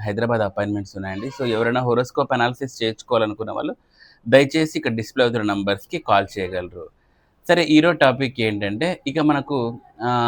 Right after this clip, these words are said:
పితృపక్షాలనే వచ్చేస్తున్నాయి. So కాబట్టి మరి ఏదైనా చిన్న హోమ్ రెమెడీ లాగా ఏదైనా చేద్దామా అనే దానికోసమని ఈ వీడియో చేస్తున్నాను అనమాట. పితృపక్షాలప్పుడు ఎంతోమంది ఏవేవో రకరకాలుగా పూజలు, నారాయణ బలి, మోక్ష నారాయణ బలి, ఇలా రకరకాల పిండ ప్రదానాలు చేస్తూ ఉంటారు.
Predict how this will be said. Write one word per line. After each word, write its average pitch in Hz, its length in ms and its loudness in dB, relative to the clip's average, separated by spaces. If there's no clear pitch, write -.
పితృపక్షాలనే 127 880 0
వచ్చేస్తున్నాయి. 90 800 -6
So 190 120 2
కాబట్టి 143 520 4
మరి 151 240 4
ఏదైనా 143 380 2
చిన్న 139 300 -2
హోమ్ 156 320 2
రెమెడీ 147 300 0
లాగా 110 300 0
ఏదైనా 101 480 -6
చేద్దామా 92 540 -6
అనే 90 240 -12
దానికోసమని 92 720 -8
ఈ 175 100 4
వీడియో 131 260 6
చేస్తున్నాను 98 520 -8
అనమాట. 90 320 -12
పితృపక్షాలప్పుడు 156 760 0
ఎంతోమంది 139 600 0
ఏవేవో 117 380 0
రకరకాలుగా 107 720 0
పూజలు, 101 520 -4
నారాయణ 101 500 0
బలి, 98 260 -6
మోక్ష 98 320 -8
నారాయణ 90 400 -6
బలి, 98 200 -4
ఇలా 110 180 2
రకరకాల 101 480 0
పిండ 104 260 -6
ప్రదానాలు 98 500 -6
చేస్తూ 90 340 -6
ఉంటారు. 78 320 -18